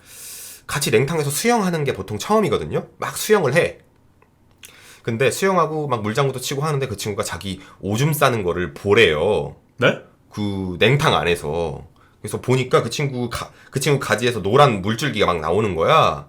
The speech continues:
Speaker 2: 안에서 싼다고?
Speaker 1: 그니까 그게
Speaker 2: 어, 싸진 않았는데.
Speaker 1: 그니까 너무 장난꾸러기였던 거지. 그래서 막 갑자기 오줌을 막 싸는데,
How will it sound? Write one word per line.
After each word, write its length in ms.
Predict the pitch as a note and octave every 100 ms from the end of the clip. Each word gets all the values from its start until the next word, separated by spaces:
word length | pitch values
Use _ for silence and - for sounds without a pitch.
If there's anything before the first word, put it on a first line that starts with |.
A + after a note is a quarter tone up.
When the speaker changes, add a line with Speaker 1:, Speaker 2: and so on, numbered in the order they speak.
| -
Speaker 2:
안에서 200 | A3 F#3
싼다고? 560 | D3+ C3+ A2+ D3+ G#4 - _ -
Speaker 1:
그니까 420 | A3 E4+ G#2+ F2
그게 380 | A#2 - A#2 F#2+
Speaker 2:
어, 40 |
싸진 260 | A3 A3+ A3+
않았는데. 640 | A#3 F3+ A#2 G2+ A#2+ - -
Speaker 1:
그니까 240 | C3+ C3+ G#2+ - -
너무 200 | D#3+ A3
장난꾸러기였던 840 | G2+ A2 E3 D#3 A2+ E2+ D2+ D#2
거지. 420 | C#2+ C#2+ F2+ E2+
그래서 180 | F#2+ G#2+
막 220 | G#2+ -
갑자기 260 | - - A#2+
오줌을 240 | G#2+ D3
막 100 | A2
싸는데, 640 | - D3 G3 D3+ F3+ F#2